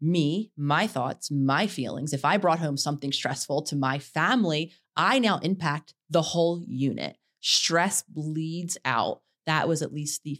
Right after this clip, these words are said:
family environment I was born into. So what that then resulted in, flash forward many years of time, um, into my twenties, into my early thirties,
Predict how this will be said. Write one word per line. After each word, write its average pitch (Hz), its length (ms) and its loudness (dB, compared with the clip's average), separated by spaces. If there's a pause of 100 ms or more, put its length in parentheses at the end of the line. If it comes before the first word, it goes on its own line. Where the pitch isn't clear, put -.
family 147 380 -2
environment 131 580 -6
I - 120 -6
was - 180 -8
born - 320 -12
into. - 360 -12
So - 300 0 (300)
what 180 280 2
that 185 200 2
then 165 180 2
resulted 151 600 -2 (100)
in, 147 360 2
flash 156 440 0
forward 147 540 -4
many 190 340 2
years 156 320 2
of 127 120 -10
time, 143 600 -2 (340)
um, 143 180 -4
into 147 200 -2
my 139 160 -2
twenties, 156 460 -2
into 139 240 -4
my 131 160 -8
early - 320 -8 (160)
thirties, 180 560 0